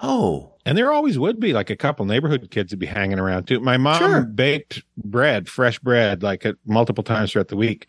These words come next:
Speaker 1: Mm-hmm.
Speaker 2: We, we subsisted a <laughs> lot on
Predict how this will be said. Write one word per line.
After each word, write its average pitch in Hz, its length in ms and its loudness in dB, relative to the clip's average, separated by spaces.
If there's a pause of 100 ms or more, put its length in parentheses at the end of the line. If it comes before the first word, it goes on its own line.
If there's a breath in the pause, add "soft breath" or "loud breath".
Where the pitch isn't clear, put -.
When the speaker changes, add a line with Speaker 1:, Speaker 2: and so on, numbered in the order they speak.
(120)
Speaker 1:
Mm-hmm. 87 320 2
Speaker 2:
We, 107 680 2
we 110 680 0
subsisted 107 840 0
a 101 100 0
<laughs> - 0 -
lot 107 600 0
on 104 360 -2